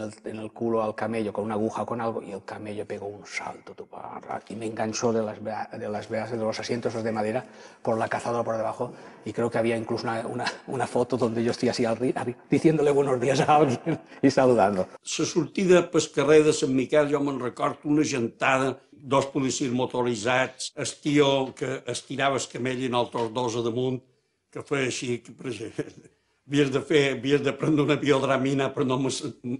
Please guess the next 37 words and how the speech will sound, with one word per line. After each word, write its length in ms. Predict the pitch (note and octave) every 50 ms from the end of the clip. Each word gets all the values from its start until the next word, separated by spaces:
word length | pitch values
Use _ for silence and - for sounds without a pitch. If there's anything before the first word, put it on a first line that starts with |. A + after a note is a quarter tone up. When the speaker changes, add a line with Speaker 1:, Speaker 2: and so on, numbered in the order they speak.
| - -
Speaker 2:
manejar-te. 840 | C3+ B2+ A#2 C#3 C3+ C#3 B2+ G#2 G2+ B2 B2 - - F#3+ E3+ C#3 C#3+ C#3+ - - _ _ _ _ -
Speaker 1:
I 60 | - C3+
en 20 |
la 80 | B2+ B2
calle 220 | B2+ C3+ C3+ C3
de 80 | C3 B2+
Manacor, 540 | B2+ B2 A#2+ A#2 - C#3 C3+ C#3+ D#3 F3 - - - - - -
o 60 | - A#2
lo 80 | A2+
que 80 | A2 G#2
se 80 | - A#2+
llama 240 | A#2+ A#2 A#2 A2+
hoy, 220 | A2 A2+ A2+ A2+ A2+
ca-, 280 | A2+ - A#2 A#2+ - -
ca-, 160 | - A#2 - - G2+ - -
ca-, 200 | - - B2 A2+
ca-, 280 | - - - - A2+ - - - C3 A#2
sí, 180 | - A#2+ G2
carrer 240 | - A2 G#2 A2+ A2
de 60 | A2
Manacor, 440 | G#2+ G#2+ G#2 G#2 G2+ G#2 G#2 G2 G2
¿no? 180 | G#2 A#2 B2+ - - - -
Entonces 340 | A2+ G#2 A2+ A2 A2+ A2+ A2
era 400 | A#2 A2+ A#2 A#2+ - - - - -
Héroes 340 | A2+ A#2+ A#2 G#2 G2 - -
de 60 | G2
Manacor. 440 | G2+ G2 F#2+ F#2+ F2+ - - - - - _ _ _ -
Speaker 2:
Res, 320 | E3 F3 G3 F#3+ - - - _ _ -
eh, 680 | D#3+ D3+ C#3+ C#3 C3+ C3+ C3+ C3 B2+ B2 B2 B2 A2+ A2+ _ -
fi-, 200 | - D#3 D#3+ D#3 -
això 360 | A#2 - - E3 E3 - - -
fins 320 | E3 D#3 D#3 D#3 - - - _ _ _
a 60 | - B2+
la 180 | - - D#3
sortida 460 | - - D3+ B2 - - D3 C3 A#2+
de 80 | A2 G#2
Palma. 420 | - - D#2+ D2+ - - - -